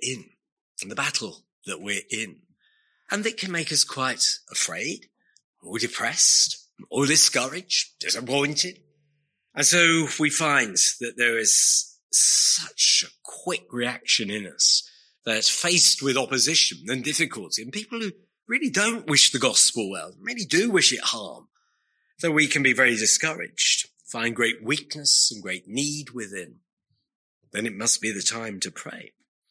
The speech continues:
Come to God with great urgency to deliver us from this. It's not as if we're being asked to be suddenly sort of lifted out of the circumstance somehow, that, uh, the whole culture is just gonna change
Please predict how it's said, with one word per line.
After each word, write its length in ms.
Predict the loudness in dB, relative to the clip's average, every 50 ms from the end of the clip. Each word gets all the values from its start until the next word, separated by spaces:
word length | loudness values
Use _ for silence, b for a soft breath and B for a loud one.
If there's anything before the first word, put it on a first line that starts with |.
| _ _ _ _ _ _ _ -6
Come 340 | -2 -2 0 0 0 0
to 120 | -2 -2 0
God 380 | 0 0 0 0 -2 -2 -6 -8 -6
with 260 | -6 -4 -4 -4 -6 -8 B B B B
great 260 | 0 2 4 4 6 6
urgency 800 | 4 6 6 4 2 2 2 2 4 4 4 2 0 -4 -8 -12 _ _ _ _ _ _ _ _ _
to 200 | 0 2 2 2
deliver 380 | 2 2 2 2 2 2 0 0
us 440 | 2 4 4 4 2 0 -2 -8 _ _ -8
from 320 | -6 -6 -4 -4 -6 -6
this. 440 | -2 0 2 2 4 2 0 -2 B B B B
It's 100 | -8 -6
not 80 | -2
as 120 | 0 0 2
if 180 | 2 0 -2
we're 140 | -4 -6 -4
being 280 | -2 0 0 0 0 0
asked 420 | 0 2 4 4 6 6 4 2
to 40 | 0
be 80 | 0 0
suddenly 320 | 2 2 2 0 -2 -2
sort 200 | -2 -4 -4 -6
of 80 | -12 -14 _ _ _ _ _ _ _ _ _ -14
lifted 520 | -6 -2 0 2 4 4 2 2 2 2
out 400 | 2 2 2 0 0 0 -2 -2
of 120 | -2 -4 -4
the 80 | 0
circumstance 1000 | 2 2 4 2 2 0 -2 -2 0 2 2 2 2 0 -2 -4 -4 -2 0 2
somehow, 840 | 4 4 4 2 0 -4 -6 -4 -2 0 2 2 2 2 2 2 0
that, 260 | -2 -6 -8 -6 -4 -4 -4
uh, 120 | -4 -8 -14 _ _ _ _ _ _ _
the 80 | -6 -4
whole 280 | -2 0 0 0 -2
culture 640 | -2 -2 0 2 2 2 0 0 2 4 4 6 4 4
is 180 | 4 4 4 4
just 180 | 4 2 2
gonna 320 | 2 2 2 2 0 0 0
change 840 | 2 4 4 4 6 6 4 4 4 4 2 2 0 0 0